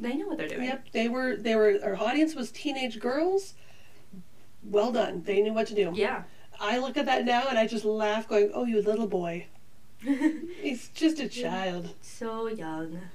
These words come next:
Speaker 2: Anywho, super funny conversation they have at the sink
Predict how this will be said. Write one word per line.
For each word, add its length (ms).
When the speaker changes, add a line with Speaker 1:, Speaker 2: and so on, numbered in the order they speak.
Speaker 2:
Anywho, 640
super 520
funny 400
conversation 720
they 180
have 420
at 140
the 120
sink 460